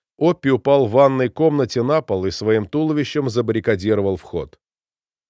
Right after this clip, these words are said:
Втроем они постепенно открыли дверь, отодвинув неподвижное тело Роберта в сторону. Друзья отнесли Оппи на диван и привели в чувство. "Он не мог связно говорить", — вспоминала Энн.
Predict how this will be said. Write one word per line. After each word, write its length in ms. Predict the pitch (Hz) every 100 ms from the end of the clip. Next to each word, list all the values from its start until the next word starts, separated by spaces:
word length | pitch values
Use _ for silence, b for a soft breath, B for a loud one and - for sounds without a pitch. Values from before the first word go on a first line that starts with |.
| _ _
Втроем 460 | - 113 131 185 185
они 140 | 160
постепенно 760 | 143 143 - 135 160 151 135 117
открыли 420 | - 123 123 104
дверь, 420 | 85 127 147 131 _ _ -
отодвинув 600 | 110 131 113 185 180 160
неподвижное 680 | 147 143 123 165 139 143 127
тело 360 | - 135 123
Роберта 420 | 110 117 110 98 95
в 60 |
сторону. 480 | - 90 76 65 - _ _ _ _ _ _ _ -
Друзья 400 | 107 120 110 170
отнесли 440 | 151 147 - 143 139
Оппи 300 | 147 - 123
на 140 | 113
диван 460 | 92 117 156 170 156
и 160 | 120
привели 420 | 110 113 101 104 104
в 100 | -
чувство. 580 | 92 85 - 67 64 _ _ _ _ _ _ _
"Он 200 | 110 120
не 80 | 123
мог 220 | 139 156
связно 440 | - 127 120 110 113
говорить", — 400 | 120 123 127 117
вспоминала 600 | - 90 87 87 80 78 -
Энн. 320 | 78 69